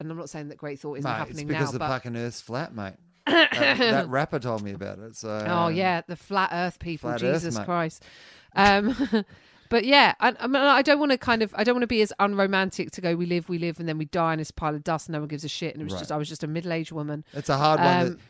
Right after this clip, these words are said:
Speaker 2: it's a hard one to, if, 'cause if that's what it is, and most likely that's what it is, it's
Speaker 1: Yeah.
Speaker 2: a hard one to then provide and understand why it is that we have so many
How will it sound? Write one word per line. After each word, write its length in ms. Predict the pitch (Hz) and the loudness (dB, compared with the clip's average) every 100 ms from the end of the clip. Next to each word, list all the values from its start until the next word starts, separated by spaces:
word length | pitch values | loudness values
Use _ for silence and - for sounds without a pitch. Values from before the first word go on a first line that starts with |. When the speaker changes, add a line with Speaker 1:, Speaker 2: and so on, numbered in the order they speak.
| - | -6
Speaker 2:
it's 160 | 160 | 2
a 60 | 170 | 6
hard 240 | 185 196 | 8 6
one 220 | 170 170 | 6 2
to, 280 | 139 143 131 | 0 -2 -2
if, 120 | 143 | -6
'cause 160 | - 143 | -6 -6
if 160 | 151 - | -4 -2
that's 240 | 190 185 | -2 -2
what 140 | 156 | -6
it 120 | 127 117 | -4 -6
is, 220 | 110 107 | -6 -6
and 160 | 117 | -6
most 240 | 117 113 - | -4 -6 -4
likely 280 | 110 107 101 | -6 -4 -6
that's 220 | 104 98 | -6 -8
what 140 | 101 | -10
it 140 | 92 92 | -10 -8
is, 320 | 98 95 - - - | -8 -10 -14 -20 -8
it's 80 | 180 | -2
Speaker 1:
Yeah. 160 | 170 | 0
Speaker 2:
a 80 | 135 | 0
hard 240 | 120 123 | -2 -4
one 260 | 107 110 110 | -2 -4 -4
to 200 | 113 110 | -4 -4
then 240 | 95 107 104 | -4 -6 -8
provide 600 | 113 98 101 101 95 87 | -8 -6 -4 -4 -6 -12
and 320 | 110 104 98 - | -12 -12 -12 -12
understand 680 | 113 104 95 107 101 98 | -12 -12 -12 -10 -10 -10
why 200 | 95 98 | -6 -6
it 100 | 98 | -6
is 180 | 98 92 | -8 -8
that 100 | 113 | -10
we 100 | 98 | -10
have 200 | 95 101 | -10 -10
so 180 | - 104 | -8 -8
many 380 | 95 95 98 | -6 -8 -8